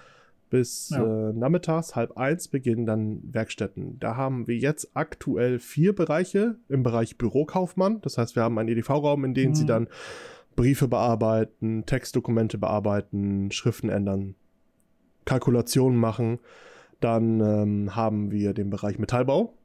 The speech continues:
Speaker 1: wo sie bei uns in eine externe Werkstatt fahren, wo sie dann einen extra Bereich haben, wo sie alles machen können. Umgang mit der Feide, Umgang mit der Flex, Schweißen,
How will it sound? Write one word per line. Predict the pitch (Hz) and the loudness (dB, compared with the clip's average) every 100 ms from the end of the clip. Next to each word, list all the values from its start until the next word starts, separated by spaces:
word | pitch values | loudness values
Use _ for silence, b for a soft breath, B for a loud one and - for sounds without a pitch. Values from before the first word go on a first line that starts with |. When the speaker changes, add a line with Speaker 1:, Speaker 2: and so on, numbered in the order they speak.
| _ _ | _ _
Speaker 1:
wo | 117 117 | 0 0
sie | 117 113 110 | 2 4 4
bei | 113 110 120 | 2 2 2
uns | 123 | 0
in | 120 | -2
eine | 113 - | 0 -2
externe | 113 - 107 101 | -4 -2 0 2
Werkstatt | 147 - 170 | 0 0 -2
fahren, | - 156 160 156 | 0 2 2 2
wo | 135 | 0
sie | 127 117 | -2 0
dann | 113 | 0
einen | 117 | 0
extra | 117 - 117 | -2 -2 -2
Bereich | 110 127 - | 0 0 0
haben, | 131 123 | 0 2
wo | 123 | 0
sie | 127 | 2
alles | - 233 | 2 2
machen | 214 156 123 | 2 2 0
können. | 131 127 131 131 - _ | 0 0 0 -4 -10 _
Umgang | 156 147 | 2 4
mit | 139 131 | 2 2
der | 139 | 0
Feide, | - 131 139 135 131 127 | 0 2 4 2 2 0
Umgang | 123 143 131 | 0 0 0
mit | 123 | 0
der | 131 | -2
Flex, | - 131 135 - | 0 0 0 -4
Schweißen, | - 117 123 147 131 - 131 131 131 | -6 -2 2 2 0 -2 -4 -2 -6